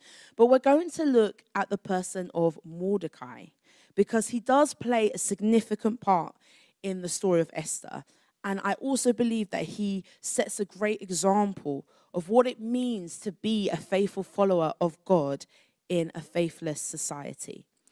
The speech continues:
So in true preacher form, we're going to be looking at three S's. We're going to look at how to, we should say no, when we have to speak out, and when we have to stir up.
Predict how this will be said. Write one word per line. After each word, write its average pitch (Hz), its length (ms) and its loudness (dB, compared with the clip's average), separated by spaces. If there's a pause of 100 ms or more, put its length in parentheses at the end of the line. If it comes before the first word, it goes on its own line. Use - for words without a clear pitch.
(420)
So 196 400 6
in 208 200 0
true 254 420 6
preacher 240 480 4
form, 190 640 4 (300)
we're 190 320 6
going 214 140 6
to - 120 -12
be 208 80 0
looking 208 380 4
at - 180 -6
three 220 420 2
S's. - 600 -6 (640)
We're 185 80 4
going 226 240 8
to 233 160 0
look 233 160 8
at - 220 2
how 214 320 0 (100)
to, 185 280 4 (220)
we 202 200 -8
should 175 340 -2
say 175 320 -6
no, 226 400 0 (380)
when 208 200 0
we 208 120 -2
have 190 240 -4
to 170 260 -6 (220)
speak - 580 0
out, 240 340 2 (680)
and 190 160 -6
when 185 180 -2
we 190 120 -4
have 175 240 -8
to 180 100 -10
stir 156 480 -6 (180)
up. 139 220 -14